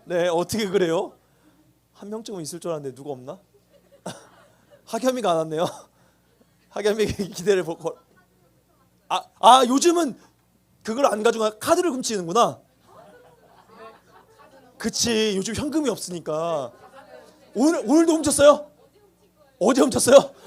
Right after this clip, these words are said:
야. 그쵸, 기록이 남죠. 네, 놀라운 일이죠. 그런데 저 카드 좀 훔-,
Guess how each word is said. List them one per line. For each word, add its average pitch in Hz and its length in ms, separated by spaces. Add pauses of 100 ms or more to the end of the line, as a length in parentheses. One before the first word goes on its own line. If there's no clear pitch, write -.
(160)
야. - 720 (2250)
그쵸, 190 280
기록이 170 240
남죠. 131 600 (640)
네, 127 460 (220)
놀라운 175 420
일이죠. 131 480 (380)
그런데 233 280
저 202 160
카드 254 240
좀 220 160
훔-, 208 140